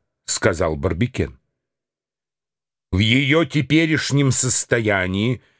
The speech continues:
с ее разреженной атмосферой, почти высохшими морями, недостатком воды, отсутствием растительности, резкими переходами от тепла к холоду и ее ночами,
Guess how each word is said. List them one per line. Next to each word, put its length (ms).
с 180
ее 680
разреженной 1080
атмосферой, 960
почти 480
высохшими 800
морями, 680
недостатком 1000
воды, 580
отсутствием 880
растительности, 1160
резкими 680
переходами 800
от 340
тепла 460
к 60
холоду 800
и 80
ее 420
ночами, 920